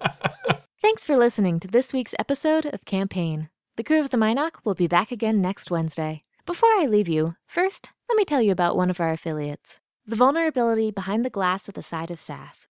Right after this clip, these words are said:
open-ended, seeks the people behind the screens through stories that intersect technology and culture. The Campaign Podcast is a One Shot Podcast Network production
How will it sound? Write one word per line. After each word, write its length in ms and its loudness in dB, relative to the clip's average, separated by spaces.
open-ended, 840 -2
seeks 340 -4
the 140 -4
people 400 -2
behind 440 -2
the 80 -6
screens 580 -6
through 240 -2
stories 640 -4
that 180 -4
intersect 680 -4
technology 600 -4
and 140 -2
culture. 540 -10
The 80 2
Campaign 400 2
Podcast 640 -6
is 120 -4
a 40 -2
One 160 2
Shot 280 -4
Podcast 500 -6
Network 320 -6
production 580 -10